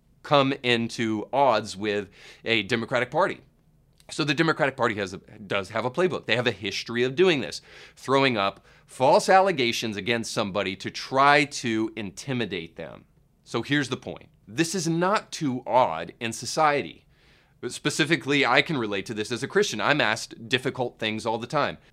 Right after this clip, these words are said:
Things like this. "Do you really believe in hell? And am I going there? Is homosexuality a sin? Really?" We're asked these questions all the time, and usually the answer to the question isn't important to the person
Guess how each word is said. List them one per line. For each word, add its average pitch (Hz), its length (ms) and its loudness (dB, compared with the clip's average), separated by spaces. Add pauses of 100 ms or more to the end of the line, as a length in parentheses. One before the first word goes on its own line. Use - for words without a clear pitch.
(100)
Things 151 180 -2
like 127 140 2
this. - 180 -8 (320)
"Do 117 140 -10
you 208 380 2
really 123 340 0
believe 117 340 -4
in 120 80 -2
hell? 117 380 2 (180)
And 127 140 4
am 127 200 8 (120)
I 117 300 4
going 104 440 -2
there? 113 300 -2 (240)
Is - 140 -10
homosexuality 117 1000 -2
a 92 60 -8
sin? 110 480 -4 (100)
Really?" 110 600 -4 (580)
We're 147 100 6
asked 214 160 6
these 185 160 -2
questions 131 460 0
all 127 240 2
the 117 80 -6
time, 117 320 2
and 101 100 -6
usually 135 720 -2 (400)
the 131 300 -2
answer 214 260 2
to 143 140 -4
the - 80 -6
question 135 380 0
isn't 190 360 0
important 156 480 -2
to 110 80 -8
the 87 80 -6
person 87 480 -8